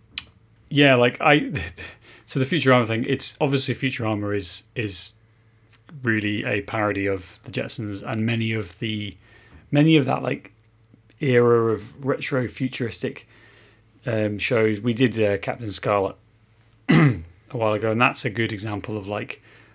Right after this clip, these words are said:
retro futurism, you know, sixties and, and early seventies visions of what the future would be like. And it's twenty, I think it's twenty sixty-two in this. It's a hundred years.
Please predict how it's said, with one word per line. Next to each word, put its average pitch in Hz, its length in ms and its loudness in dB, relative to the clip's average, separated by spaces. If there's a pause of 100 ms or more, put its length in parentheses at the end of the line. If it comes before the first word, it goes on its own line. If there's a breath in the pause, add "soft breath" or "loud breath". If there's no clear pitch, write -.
(540 soft breath)
retro 131 360 0
futurism, 107 760 -4
you 113 60 -8
know, 101 200 -6
sixties 110 580 -4
and, 104 160 -4
and 117 160 -4
early 107 220 -2
seventies 104 680 -6 (1000 soft breath)
visions 120 460 2
of 107 80 -6
what 123 120 -2
the 135 80 -6
future 135 360 -4
would 110 160 -10
be 107 160 -4
like. 101 260 -8
And 139 100 -2
it's 127 100 -4
twenty, 156 320 2
I 127 40 -6
think 139 140 0
it's - 80 -10
twenty 135 260 0
sixty-two 135 600 -2
in 147 120 0
this. 151 240 -6
It's 131 120 -12
a - 20 -10
hundred 120 220 -6
years. 113 420 -8